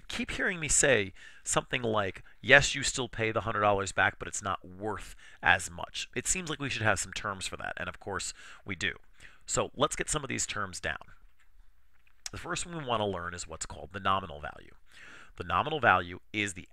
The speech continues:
actual value of the currency. So if I get a hundred dollar loan and I pay back that hundred dollars, the nominal value is a hundred dollars. Okay, if I have a dollar bill that says a dollar on it, the nominal value is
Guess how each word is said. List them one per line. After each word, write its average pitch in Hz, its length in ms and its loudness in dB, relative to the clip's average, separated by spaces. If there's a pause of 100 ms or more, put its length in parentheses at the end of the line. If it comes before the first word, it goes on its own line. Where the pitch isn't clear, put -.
actual 117 500 12
value 87 480 0
of 76 340 -2
the - 60 -10
currency. - 500 -6 (440)
So 78 320 -4
if 92 140 0
I 95 80 6
get 90 160 -2
a - 100 -6
hundred 127 160 0
dollar 123 240 6
loan 90 360 -6 (580)
and - 100 0
I - 60 0 (100)
pay 123 220 2
back 113 220 10
that 113 120 4
hundred 104 240 -4
dollars, 73 480 -4 (380)
the 87 160 -8
nominal 110 360 4
value 87 400 2
is 113 480 0 (280)
a 107 80 2
hundred 82 340 -4
dollars. - 480 -6 (240)
Okay, - 180 -10
if 92 120 -8
I 90 60 0
have 80 100 -4
a 76 40 -8
dollar 120 320 8
bill 113 360 0 (760)
that - 120 -6
says 90 200 -2
a 82 40 -10
dollar 101 360 4
on 131 120 0
it, - 100 -4 (180)
the 76 80 -12
nominal 92 340 -2
value 90 340 -2
is 85 320 -6